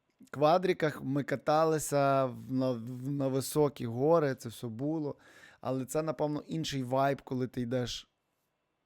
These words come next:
ножками. Можливо, вдвох. Ну, вдвох ми точно, я не зможу піти,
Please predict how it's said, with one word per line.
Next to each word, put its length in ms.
ножками. 760
Можливо, 600
вдвох. 600
Ну, 140
вдвох 340
ми 120
точно, 400
я 120
не 100
зможу 300
піти, 340